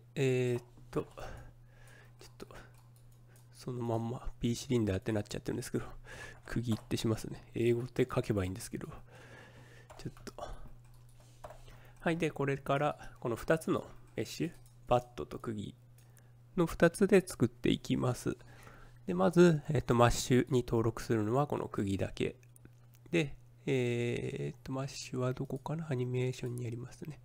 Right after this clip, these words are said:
マッシュ、クリエイトマッシュネットワーク。うーんと、まあ、どれでもいいんですけど、メッシュで、まあ、一粒だけ表示するようなものに今回は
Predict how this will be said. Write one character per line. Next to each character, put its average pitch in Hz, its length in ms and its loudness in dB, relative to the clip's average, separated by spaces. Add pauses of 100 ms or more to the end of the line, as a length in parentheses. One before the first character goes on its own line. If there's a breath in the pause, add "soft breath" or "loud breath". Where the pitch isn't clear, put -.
(420 soft breath)
マ 143 100 -6
ッ 113 40 -10
シ - 340 -2
ュ、 - 100 4 (320)
ク - 80 -12
リ 127 120 0
エ - 20 2
イ 113 60 -2
ト - 100 -4
マ 110 80 -2
ッ - 20 -2
シ - 140 -6
ュ 113 40 -2
ネ 107 60 -2
ッ 110 40 -6
ト - 160 -8
ワ 120 80 -4
ー 127 60 -8
ク。 - 220 -2 (1080 loud breath)
う - 20 -4
ー 160 40 -4 (480)
ん 139 60 -8 (120)
と、 147 420 2 (160)
ま 170 80 4
あ、 - 20 6
ど 135 120 2
れ 131 80 8
で 143 80 2
も 156 100 2
い 175 40 0
い - 20 0
ん - 20 0
で 151 80 -2
す - 80 -8
け - 80 -4
ど、 143 60 -6
メ 127 140 4
ッ - 20 -6
シ - 160 -6
ュ 139 40 2
で、 135 120 4
ま 135 140 0
あ、 - 20 -2
一 143 240 0
粒 151 280 2
だ 147 120 2
け 139 240 0 (480)
表 135 160 8
示 127 100 -2
す 135 100 2
る 131 80 4
よ 127 100 8
う - 20 0
な 113 80 0
も - 220 -2
の 98 100 2
に 98 120 -4
今 135 200 0
回 135 140 2
は 139 100 2